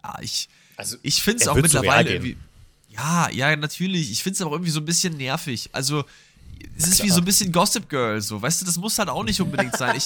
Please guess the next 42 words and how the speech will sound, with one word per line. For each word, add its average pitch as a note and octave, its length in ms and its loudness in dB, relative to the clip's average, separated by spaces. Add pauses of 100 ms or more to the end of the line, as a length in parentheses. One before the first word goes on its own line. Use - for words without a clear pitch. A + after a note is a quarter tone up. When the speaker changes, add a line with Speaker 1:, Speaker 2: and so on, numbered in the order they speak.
(140)
Speaker 2:
<laughs> - 160 -18
Speaker 1:
was E3+ 140 0
ich - 140 4
halt, A#3 160 4
was E3 160 4
ich G#3+ 140 2
halt F#3+ 160 4
möchte, F#3 300 0
ist E3+ 280 0
entweder, G3 580 0 (240)
du B2+ 100 0
hast D#3 200 4
sowas C3 260 -2
wie B2+ 60 -2
Skiri, G#3 500 0
wo C3+ 60 -6
die B2+ 80 -4
ganze C3 280 0
Zeit C3 120 0
so - 80 -4
ein A#2 80 -8
bisschen, B2 300 0
"Ja, A#3+ 280 -4
mal F3 140 -4
gucken, A3 240 -8
wohin F3 180 4
geht", E3+ 120 -4
und C3+ 60 -12
dann A#2+ 200 -4
geht E3 220 -2
er F#3 80 -2
irgendwann, F#3 320 -2
oder F3+ 200 2
du E3+ 60 8
hast D#3+ 80 4
sowas C#3 180 -2
wie B2 80 -4
Hofmann, G2 440 -4
so C3 120 -6
aus F3 200 0
dem D#3 180 0
Nix, F3+ 340 -2